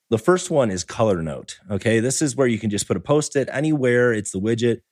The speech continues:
I have it on what you would call, like, my home screen, or some people might call it their desktop, but I, I think it's called a home screen on a phone. And I'm just gonna talk about, like, I have, it's just, I have little Post-its, and you can click on 'em, and they're lists. So what do I have 'em for? The first one I have is meeting,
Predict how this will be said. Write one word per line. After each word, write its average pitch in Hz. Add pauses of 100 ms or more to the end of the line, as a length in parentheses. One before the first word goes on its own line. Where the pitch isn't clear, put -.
(260)
I 101
have 101
it 95
on 98
what 95
you 98
would 92
call, 92
like, 80
my 78
home 101
screen, 98
or 82
some 87
people 82
might 78
call 80
it 80
their 76
desktop, 82
but 85
I, 82
I 104
think 92
it's 82
called 82
a 82
home 87
screen 85
on 80
a -
phone. 95 (540)
And 160
I'm 185
just 208
gonna 233
talk 226
about, 180
like, 110
I 147
have, 143
it's 127
just, 127
I 120
have 120
little 131
Post-its, 120
and 113
you 101
can 98
click -
on 98
'em, 101 (100)
and 107
they're 110
lists. -
So 98
what 107
do 127
I 123
have 160
'em 101
for? 78 (480)
The -
first 123
one 120
I 107
have 117
is 117
meeting, 127